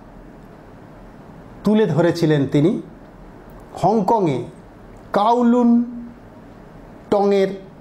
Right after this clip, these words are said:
বাড়িতে তার প্রয়াণ হয়। চলে আসছি পরের বিশেষ দিনটিতে। উনিশশো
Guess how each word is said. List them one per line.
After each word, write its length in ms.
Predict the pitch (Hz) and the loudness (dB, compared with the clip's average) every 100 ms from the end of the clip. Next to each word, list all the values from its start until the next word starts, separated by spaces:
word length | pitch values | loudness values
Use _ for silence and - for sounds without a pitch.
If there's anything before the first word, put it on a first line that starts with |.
| - - - 143 | -20 -20 -10 -4
বাড়িতে 540 | 135 160 170 147 120 - - - - - - - | 0 0 0 -2 -4 -10 -20 -20 -20 -20 -20 -6
তার 180 | 151 143 139 | -2 -2 -2
প্রয়াণ 380 | - 135 127 127 | -2 0 0 0
হয়। 220 | 104 147 233 - - - - - - - - - - - - - - - - - - - - - - - - - - - - - - - - - - - - - - - - - - - - - - - | -2 -2 -2 -8 -18 -20 -18 -18 -18 -18 -20 -20 -20 -20 -20 -20 -20 -20 -20 -20 -20 -20 -20 -20 -20 -20 -20 -20 -20 -20 -20 -20 -20 -20 -20 -20 -20 -20 -20 -20 -20 -20 -20 -20 -20 -20 -20 -20 -20 -12
চলে 240 | - 196 202 | -2 2 2
আসছি 540 | 196 - 208 214 214 - - - | 0 0 0 0 -2 -8 -20 -6
পরের 320 | 185 208 254 214 | 0 2 2 0
বিশেষ 480 | 175 - 165 160 | -2 0 0 0
দিনটিতে। 640 | 156 143 143 147 190 277 - - - - - - - - | 0 0 0 -2 0 -4 -6 -20 -20 -20 -20 -20 -8 0
উনিশশো 500 | 262 277 - 285 | 0 0 0 0